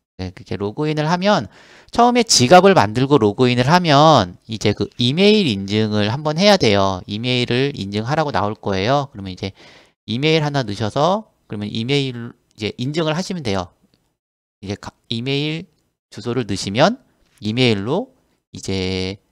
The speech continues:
그 뭐지? 그 새로운 이메일이 하나 들어오거든요. 그 오티피가, 이메일 오티피가 오니까 그 숫자 기입하셔서 이메일 인증을 하시면 됩니다. 그렇게만 하시면 로그인은 다 끝나고요.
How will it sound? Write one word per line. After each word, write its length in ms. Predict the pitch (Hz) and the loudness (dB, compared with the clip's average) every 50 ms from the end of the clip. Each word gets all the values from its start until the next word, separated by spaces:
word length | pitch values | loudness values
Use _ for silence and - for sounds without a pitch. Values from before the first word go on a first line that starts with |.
| _ _ _ _ _ _ _ _ _ _ _ _ _ | _ _ _ _ _ _ _ _ _ _ _ _ _
그 800 | - 98 90 87 87 85 85 85 85 87 85 85 85 85 85 - - _ | -14 -12 -10 -8 -8 -8 -8 -8 -8 -8 -8 -8 -10 -10 -10 -12 -14 _
뭐지? 480 | _ - 95 - - 123 147 185 208 _ _ _ _ _ _ _ _ _ _ _ _ _ | _ -14 -14 -10 -6 -6 -6 -6 -8 _ _ _ _ _ _ _ _ _ _ _ _ _
그 100 | - 104 | -10 -8
새로운 400 | - - 214 254 226 220 208 139 | -4 -2 0 0 0 0 0 -2
이메일이 320 | 107 107 123 139 135 143 | -2 -2 0 0 0 0
하나 160 | 135 127 127 | 0 -2 -4
들어오거든요. 720 | 110 - - 110 107 98 92 117 110 98 90 92 120 151 156 _ | -4 -4 -4 -4 -2 -2 -2 -2 -2 -2 -2 -4 -6 -6 -6 _
그 80 | - 98 | -8 -6
오티피가, 960 | 95 101 107 - - - - - 120 107 107 101 98 92 - - 104 120 143 - | -6 -6 -6 -8 -14 -16 -8 -4 -2 -2 0 -2 -2 -4 -4 -4 -4 -4 -4 -6
이메일 300 | 104 101 113 117 113 107 | -8 -4 -4 -2 -2 -4
오티피가 440 | 95 - - - - 107 104 113 | -6 -8 -12 -12 -10 -6 -4 -4
오니까 500 | 104 90 87 87 - - 135 143 120 98 90 _ | -4 -6 -8 -8 -2 0 0 0 0 -2 -8 _
그 260 | - - 110 110 107 - - - _ | -4 -2 -2 -2 -2 -6 -10 -20 _
숫자 340 | - - - - - 170 151 | -20 -20 -10 -6 -4 -4 -4
기입하셔서 840 | - - 104 104 - - 139 139 135 117 107 160 185 202 - - _ _ | -6 -8 -10 -8 -6 -6 -4 -4 -4 -2 0 0 0 0 -2 -4 _ _
이메일 380 | - 110 113 120 123 127 120 - - | -8 -6 -2 -2 -2 -2 -2 -4 -8
인증을 380 | 101 101 98 107 104 107 110 | -10 -6 -4 -2 -2 -2 -2
하시면 300 | 123 139 - 160 156 139 | -4 -6 -6 -6 -8 -6
됩니다. 360 | - 104 90 92 85 - - _ _ _ _ _ _ _ _ _ _ _ _ _ _ _ _ _ _ _ _ _ _ _ _ _ _ _ _ _ _ _ _ | -6 -8 -8 -8 -10 -12 -14 _ _ _ _ _ _ _ _ _ _ _ _ _ _ _ _ _ _ _ _ _ _ _ _ _ _ _ _ _ _ _ _
그렇게만 560 | - 139 147 147 147 _ - 170 156 160 165 | -6 -4 -4 -4 -4 _ -4 -4 -2 -2 0
하시면 400 | 185 196 190 - 202 208 208 180 | 0 0 -2 -2 -2 -4 -2 -2
로그인은 520 | 123 110 120 127 156 165 165 165 160 160 | -2 -4 -2 -2 -2 -2 -2 -2 -4 -4
다 120 | 143 104 98 | -6 -8 -8
끝나고요. 800 | - - 170 180 208 214 202 - 120 117 156 185 175 139 117 | -8 -8 -4 -2 0 0 0 -2 -4 -4 -2 -2 -4 -6 -10